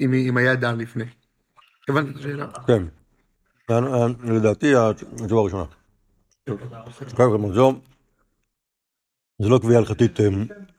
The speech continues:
Speaker 2: הלכתית, אלא קביעה, קביעה, אה, מציאותית, מציאותית. כלומר, הוא, הוא לוקח את האנשים האלה שהם לא אמורות לראות, אז הוא אומר, "טוב, אז ה-, ה-, ה-,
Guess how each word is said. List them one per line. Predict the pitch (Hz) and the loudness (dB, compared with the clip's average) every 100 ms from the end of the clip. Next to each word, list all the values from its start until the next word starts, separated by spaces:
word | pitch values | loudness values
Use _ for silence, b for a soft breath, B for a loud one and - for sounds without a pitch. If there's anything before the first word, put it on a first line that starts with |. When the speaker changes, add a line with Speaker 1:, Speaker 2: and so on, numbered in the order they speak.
| _ - | _ -8
Speaker 2:
הלכתית, | 113 85 101 175 | -6 -2 4 4
אלא | 139 | 4
קביעה, | 98 110 110 110 101 | 2 2 2 0 0
קביעה, | 117 113 117 - 110 | 2 2 0 -8 -4
אה, | 104 110 120 127 127 | -4 -4 -14 -12 -4
מציאותית, | 131 131 143 151 131 | -2 2 4 4 2
מציאותית. | 120 143 170 120 | 0 2 2 0
כלומר, | 113 104 | -2 -6
הוא, | 131 135 - _ | -6 -8 -10 _
הוא | 117 | -6
לוקח | 113 165 | -2 -2
את | 127 | -2
האנשים | 120 165 175 | -4 -2 -2
האלה | 113 | -2
שהם | - 117 110 _ _ _ _ _ _ _ _ _ _ _ _ _ _ _ _ _ _ _ _ _ _ _ _ _ _ _ _ _ _ _ _ _ _ 113 | -2 -4 -4 _ _ _ _ _ _ _ _ _ _ _ _ _ _ _ _ _ _ _ _ _ _ _ _ _ _ _ _ _ _ _ _ _ _ 4
לא | 131 | 6
אמורות | 147 139 147 | 6 4 2
לראות, | 160 220 202 - | 2 4 4 2
אז | 131 | -2
הוא | |
אומר, | 131 | -2
"טוב, | 127 160 92 - _ - | 2 0 0 -8 _ -8
אז | 110 | -4
ה-, | 110 110 | -4 -4
ה-, | 107 98 - 110 | -6 -10 -12 -12
ה-, | 95 | -10